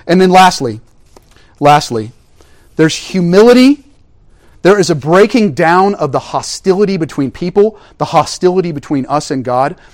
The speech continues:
but also the cross teaches us never, ever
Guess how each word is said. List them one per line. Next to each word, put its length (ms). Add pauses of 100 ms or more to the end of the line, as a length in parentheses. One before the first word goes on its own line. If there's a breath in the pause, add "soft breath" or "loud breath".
(160 soft breath)
but 180
also 440
the 100
cross 340
teaches 380
us 300 (720)
never, 720 (1080)
ever 480